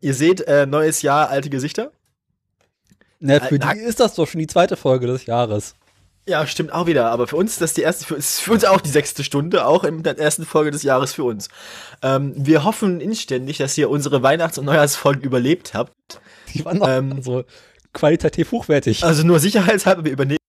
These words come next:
Speaker 1: für etwaige Spätfolgen keine Haftung. Ihr habt euch das freiwillig angehört.
Speaker 2: <laughs> Im Dienste der
Speaker 1: Ähm,
Speaker 2: Wissenschaft.
Speaker 1: naja, nicht so richtig.
Speaker 2: Doch.
Speaker 1: Im Dienste des Masochismus. So.
Speaker 2: Ist dasselbe.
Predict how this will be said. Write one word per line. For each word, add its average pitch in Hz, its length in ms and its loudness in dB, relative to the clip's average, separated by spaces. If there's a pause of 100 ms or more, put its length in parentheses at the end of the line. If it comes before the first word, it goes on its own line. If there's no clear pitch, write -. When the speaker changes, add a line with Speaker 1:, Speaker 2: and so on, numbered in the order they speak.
Speaker 1:
für 151 80 2
etwaige 143 300 0
Spätfolgen 139 420 -2
keine 127 200 -4
Haftung. 98 380 -4 (840)
Ihr 139 100 0
habt 160 140 2
euch 160 80 2
das 160 140 0
freiwillig 127 500 0
angehört. 104 480 -4 (220)
Speaker 2:
<laughs> - 160 -20 (140)
Im 156 120 -2
Dienste - 400 -10
der 165 140 6
Speaker 1:
Ähm, 165 80 4
Speaker 2:
Wissenschaft. 131 500 -4 (480)
Speaker 1:
naja, 131 420 2
nicht 113 140 -4
so 113 100 -4
richtig. 101 520 -4 (160)
Speaker 2:
Doch. - 320 -6 (360)
Speaker 1:
Im 113 100 -12
Dienste 123 300 -4
des 117 140 0
Masochismus. 101 760 -4 (680)
So. 101 380 -2
Speaker 2:
Ist - 120 -10
dasselbe. 104 460 0